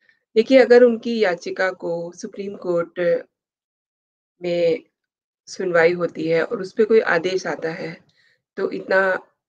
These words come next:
मान लीजिए कि जो जेलेटिन की छड़ें एंटीलिया हाउस के बाहर स्कॉर्पियो में मिली हैं, वो केवल छड़ें नहीं रहेंगी, वो एक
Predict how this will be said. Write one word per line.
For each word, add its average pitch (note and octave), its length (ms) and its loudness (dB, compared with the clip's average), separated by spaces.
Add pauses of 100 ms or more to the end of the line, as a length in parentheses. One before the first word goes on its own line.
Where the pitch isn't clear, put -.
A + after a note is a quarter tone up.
मान E3+ 180 -4
लीजिए E3+ 360 -4
कि F#3+ 280 -8
जो F#3 720 -6 (680)
जेलेटिन F#3+ 540 2
की A3 180 -4
छड़ें F#3 440 -2 (880)
एंटीलिया F#3 500 -4
हाउस F3 260 -2
के F#3 120 -6
बाहर D#3+ 440 -2 (760)
स्कॉर्पियो F3+ 520 -6
में F#3 120 -6
मिली E3+ 300 -6
हैं, D#3+ 400 -10 (760)
वो F#3+ 100 -8
केवल G3 320 -2
छड़ें F#3+ 300 -2
नहीं F#3+ 180 -4
रहेंगी, E3+ 440 -4
वो F#3 340 -6
एक F#3 160 -6